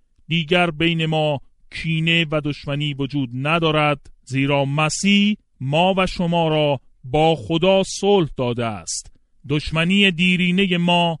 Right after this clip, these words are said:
سرانجام در پای صلیب او از میان رفت. مسیح این پیمان دلنشین صلح و آرامش را هم به شما غیر یهودیان رساند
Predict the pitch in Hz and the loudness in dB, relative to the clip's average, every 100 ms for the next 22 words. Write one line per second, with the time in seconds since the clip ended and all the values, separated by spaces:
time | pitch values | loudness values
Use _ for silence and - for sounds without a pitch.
0 | _ - 175 165 165 156 165 180 185 180 | _ -10 -4 -2 0 0 2 2 0 0
1 | 175 160 170 170 170 165 - 165 185 175 | -2 -2 -2 -2 -2 -4 -4 -2 -2 0
2 | 170 - 170 180 190 202 _ _ - 147 | -2 0 0 2 0 -4 _ _ -8 -6
3 | 147 147 156 156 139 139 110 85 - - | -4 -4 -2 -2 0 -2 -2 -8 -20 -20
4 | - 131 143 - 196 202 180 - _ 185 | -10 -6 -4 -2 2 2 0 -6 _ 0
5 | 196 190 185 175 175 190 190 185 151 175 | 0 0 -2 -2 0 0 0 0 0 0
6 | 175 170 - 196 185 180 - 180 190 196 | 0 -2 0 -2 0 -2 -2 2 4 4
7 | 170 170 160 - 175 165 160 160 170 180 | 0 -4 -8 -4 -2 0 0 -2 -2 -2
8 | - 175 160 151 _ _ - 160 196 190 | 0 2 2 0 _ _ -4 -2 0 2
9 | 185 185 180 185 175 190 202 196 190 170 | 0 0 2 2 2 2 2 4 0 0
10 | 165 170 151 165 180 196 190 - 190 196 | 0 -2 -2 0 0 0 -2 -2 0 0
11 | 202 196 | -2 -4